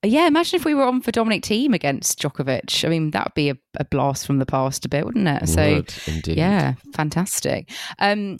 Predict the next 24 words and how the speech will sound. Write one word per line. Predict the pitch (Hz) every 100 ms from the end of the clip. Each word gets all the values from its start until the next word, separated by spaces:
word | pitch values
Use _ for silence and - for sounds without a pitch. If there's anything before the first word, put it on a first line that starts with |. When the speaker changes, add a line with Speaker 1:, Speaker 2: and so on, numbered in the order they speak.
| - - _
Speaker 1:
just | - 285 -
before | 285
we | 240
go | 208 196
for | 185 180
a |
quick | - 190 -
break, | 180 143 175 - - -
a | 170
couple | 220 214
of | 185
updates | 175 - 175 147 -
from |
the | 151
doubles. | 139 170 160 110 123 151 165 -
Uh, | 156 156 147 -
I'm | 214 226
really | 190 151
pleased | 160 135 139 -
because | - 165 151 - -
Joe | - 214
Salisbury | - 226 285 - 143 131 135 -
is | 160 -
back | - 180